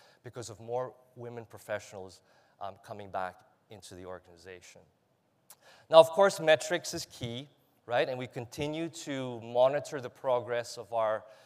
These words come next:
inclusion and diversity components. Um, but this time,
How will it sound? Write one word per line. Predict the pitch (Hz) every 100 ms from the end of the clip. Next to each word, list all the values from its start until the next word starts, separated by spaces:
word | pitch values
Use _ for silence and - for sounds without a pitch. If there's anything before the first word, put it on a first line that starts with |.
| -
inclusion | 123 117 135 135 147 131
and | 123
diversity | 110 104 117 117 - 117 117 110
components. | 117 104 107 92 95 127 - - _ _ _ _ _ -
Um, | 127 131 127 - -
but | 156 127
this | 226 226
time, | - 147 120 127